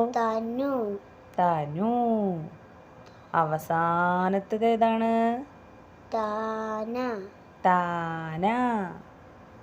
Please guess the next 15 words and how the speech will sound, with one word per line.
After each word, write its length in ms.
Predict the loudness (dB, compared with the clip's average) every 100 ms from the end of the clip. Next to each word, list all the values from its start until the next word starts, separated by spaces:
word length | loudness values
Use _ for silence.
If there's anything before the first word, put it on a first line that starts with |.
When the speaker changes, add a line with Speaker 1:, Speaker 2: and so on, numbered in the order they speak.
| -16 -2
Speaker 2:
കൂട്ടുകാര്, 720 | 0 4 6 6 4 0 -4 -8 -20 -20 -20 -20 -20 -20 -20 -20 -12 -6
ഇനി 100 | -2
ടീച്ചർ 320 | -2 -2 0 4
ഓരോ 400 | 4 4 2 4
വാക്ക് 300 | 2 2 2
പറയും, 260 | 2 2 -8 -8
അത് 180 | -4 2
തൊട്ട് 320 | 2 0 -2
കാണിക്കണം 520 | 2 2 0 -4 -6 -6
കേട്ടോ. 360 | 2 4 2 -4 -20 -20 -20 -20 -20 -20 -20 -20 -20 -20 -16 -2
തിന 280 | 2 4 4
ഏതാണ്? 720 | 4 4 2 2 0 0 -4 -4
തിന. 240 | -4 0 0 0 -4 -10 -20 -20 -20 -20 -20 -20 -20 -20 -20 -20 -20 -20 -20 -20 -20 -10 -4
ആ, 60 | -2 0 0 0 0 -2 0
രണ്ടാമത്തതല്ലേ? 1500 | 4 4 4 2 6 6 6 0 -4 -2 -2 4 6 4 0